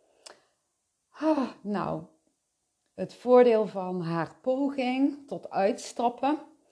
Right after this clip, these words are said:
was dat ze dus nu met spoed, eh, hulp kreeg. En dat ze daardoor zouden onderzoeken of ze, ja, werkelijke geestelijke klachten had.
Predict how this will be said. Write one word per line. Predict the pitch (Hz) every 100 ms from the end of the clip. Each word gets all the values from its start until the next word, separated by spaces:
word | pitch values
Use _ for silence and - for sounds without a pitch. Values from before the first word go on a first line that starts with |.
| _ _ _
was | - 196 165
dat | 202 202
ze | -
dus | 170 170
nu | 180 170
met | 165 160 -
spoed, | - - 196 196 -
eh, | 160 151 151
hulp | 170 190 185 -
kreeg. | - 147 170 302 - - _ _ _ _ _ _ _ -
En | 156
dat | 175 170
ze | 170
daardoor | 175 165 151 151 147
zouden | 156 151 147 151 -
onderzoeken | 151 147 - 175 - -
of | 104 139
ze, | - 156 147 143 _ -
ja, | 185 139 139 _ _ _ _ _
werkelijke | - 175 175 - 147 156 160 151 151
geestelijke | 143 175 175 175 - 156 -
klachten | - 202 185 - 139
had. | 139 151 104 -